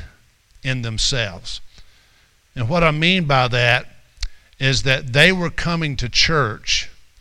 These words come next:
just to operate in the gift. Once that gift operated and once that gift went forth,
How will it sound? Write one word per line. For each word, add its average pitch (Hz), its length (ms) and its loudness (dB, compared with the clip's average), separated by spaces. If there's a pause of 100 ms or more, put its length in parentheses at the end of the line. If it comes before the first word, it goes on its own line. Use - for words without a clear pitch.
(420)
just 147 520 2
to 160 80 -2
operate 120 840 0
in 120 240 -6
the 113 80 -8
gift. 104 500 -8 (1700)
Once 170 380 4
that 147 320 6
gift 180 480 4 (500)
operated 127 720 4
and 127 160 -2
once 170 280 2
that 139 320 4
gift 165 400 4
went 147 400 -2
forth, 131 500 -6